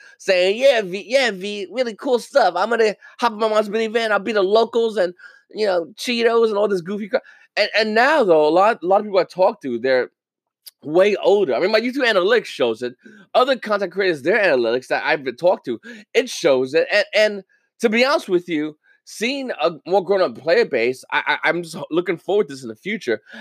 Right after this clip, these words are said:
as we move forward into this game, see a more adult player base. And hopefully Konami can, can, can move towards that. Go, "Okay, listen, we know you're the guys not our kids anymore,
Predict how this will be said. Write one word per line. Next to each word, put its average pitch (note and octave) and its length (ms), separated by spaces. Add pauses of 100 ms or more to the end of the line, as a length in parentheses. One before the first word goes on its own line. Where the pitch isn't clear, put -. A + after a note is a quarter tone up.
(120)
as E3+ 240
we F#3 100
move E3+ 220
forward E3+ 240
into C#3 120
this A#2 120
game, A#2 260 (200)
see G#3+ 240
a G3+ 40
more E3 240
adult D3+ 380
player G#2+ 220
base. E2 440
And C#3+ 220 (260)
hopefully B3 280
Konami G#3 360
can, D#3+ 400 (760)
can, F#3 180
can G3 200
move G3+ 320
towards G#2+ 300
that. G2 160
Go, D3+ 120
"Okay, C#3+ 260
listen, C3+ 300
we G#2+ 80
know B2+ 100
you're C#3 120
the C3 60
guys C3 180
not C3+ 60
our C3 100
kids A#2 240
anymore, G#2 460